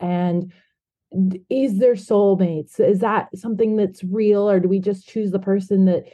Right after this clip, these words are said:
we most need at the time in our life that we need them, you know? And I, and this is such a beautiful story. And I love that he ha-, that Patroclus has this relationship with Briseis that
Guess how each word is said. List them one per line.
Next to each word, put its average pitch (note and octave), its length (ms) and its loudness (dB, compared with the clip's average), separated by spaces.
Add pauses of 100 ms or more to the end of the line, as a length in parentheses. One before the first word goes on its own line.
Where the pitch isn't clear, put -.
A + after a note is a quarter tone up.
(220)
we F#3+ 160 4
most F#3 420 2
need F3 580 0 (220)
at E3 160 -4 (100)
the F#3 120 -2
time F3 420 -2
in E3+ 400 -4
our E3+ 140 0
life E3+ 300 0
that - 120 -4
we E3+ 100 -2
need E3 280 -2
them, C#3+ 300 -4
you F3 160 0
know? F#3 260 4
And F3 140 -4 (120)
I, - 140 -10 (160)
and G3 320 2 (420)
this A3+ 300 2
is B3 160 -2
such A3+ 220 -2
a G#3 180 0 (800)
beautiful A3+ 840 0
story. F#3+ 720 0
And G3 220 0
I G3 200 0
love B3 580 0
that A3 140 0
he A3+ 180 -4
ha-, F#3+ 360 -2
that F#3+ 160 -2
Patroclus A#3 480 -2
has F#3 160 0
this F#3 180 -4
relationship F#3 500 0
with E3 180 0 (640)
Briseis F#3+ 1040 2
that F#3 340 2